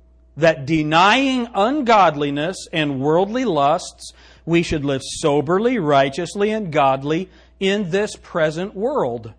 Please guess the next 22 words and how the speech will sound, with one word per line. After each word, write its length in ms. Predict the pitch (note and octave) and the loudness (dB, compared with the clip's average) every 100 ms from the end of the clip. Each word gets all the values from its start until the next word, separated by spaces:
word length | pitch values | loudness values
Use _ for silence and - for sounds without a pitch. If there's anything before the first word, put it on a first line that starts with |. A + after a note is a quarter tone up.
| _ _ _ _ _ _ _ _ _ _ _ _ _ - | _ _ _ _ _ _ _ _ _ _ _ _ _ -8
Isn't 120 | E3+ | 0
that 140 | G3+ | 0
interesting? 600 | A3+ A#3 A#3 A#3+ - C#4+ - _ _ _ _ _ _ _ _ _ _ _ | 0 0 0 -2 -8 -12 -14 _ _ _ _ _ _ _ _ _ _ _
So 200 | - F#3 | -4 -2
here's 320 | E3+ C4+ C4+ | 0 0 0
the 100 | A#3 | -2
deal. 420 | A3 D4+ G3+ A2+ - _ _ - _ _ _ _ _ _ _ _ - | 0 0 0 -4 -18 _ _ -20 _ _ _ _ _ _ _ _ -10
We 220 | E3 A3+ | -4 -2
don't 420 | F3+ A#3+ D4 D4 | 2 2 2 0
receive 760 | A3+ A#3 - - C4+ C#4+ C4+ F3 | -2 -4 -4 -4 0 0 -2 -4
the 100 | F#3 | -4
grace 840 | D#3 E3 A3+ C#4+ G#3 G#2 - - _ _ - | -4 0 4 4 2 -2 -8 -18 _ _ -8
by 300 | C#3+ G#3 G#3 | 2 4 4
living 640 | G3+ B3+ A#3+ A3 G#3+ G3+ - | 2 2 2 0 -2 -8 -12
righteously, 960 | D3+ D#3+ F3 G3 A3 C4 C4 - C4+ C4+ | -6 2 4 4 0 -4 -4 -4 -6 -6
godly, 680 | D#3 E3 D3+ D3+ D3+ F#3 A3 | -2 2 4 2 0 -4 -2
and 140 | A#3 | -6
soberly 720 | - F3+ D3 C#3 D3+ F3+ G#3+ | -6 -2 0 0 0 0 -2
in 220 | D#3+ D3+ E3+ | -4 -4 -2
this 160 | F3+ | -6
present 460 | - E3+ C#3+ D#3+ G#3+ | -4 -4 -2 -4 -4
world. 460 | C4+ F#4+ G#2+ G#2 | -4 -4 -8 -14